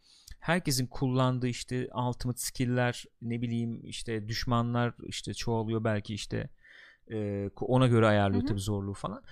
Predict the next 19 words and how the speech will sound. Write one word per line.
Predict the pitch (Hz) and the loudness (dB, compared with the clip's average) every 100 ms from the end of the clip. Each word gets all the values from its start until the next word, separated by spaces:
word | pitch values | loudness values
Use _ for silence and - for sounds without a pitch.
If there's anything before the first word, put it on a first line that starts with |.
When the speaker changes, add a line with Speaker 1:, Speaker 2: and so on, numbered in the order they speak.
| - | -6
Speaker 1:
Ortalık | - 156 - 202 151 | 2 4 4 2 6
bayağı | 196 175 | 6 6
cümbüş | 113 139 165 175 - | 6 6 6 2 0
Speaker 2:
Eminim | - 117 | 2 6
Speaker 1:
yeri | 113 113 | 8 6
Speaker 2:
oluyordur. | 120 113 | 6 6
Speaker 1:
haline | 113 110 107 | 6 4 4
dönüp | 117 151 220 - - | 4 4 2 -2 0
Speaker 2:
Çünkü | 254 302 294 - | 0 0 -2 -2
senle | - 240 247 247 | 0 2 4 4
ben | 254 | 2
oynarken | 254 254 277 277 240 | 4 4 4 4 2
bile | 226 233 | 2 2
hani | 226 226 220 | 2 0 -2
sen | - 220 | 0 0
dedin | 214 220 | 0 2
ya | 269 220 190 - | 4 2 -2 -8
çok | - - | -8 -4
önüm-, | 202 202 | -4 -4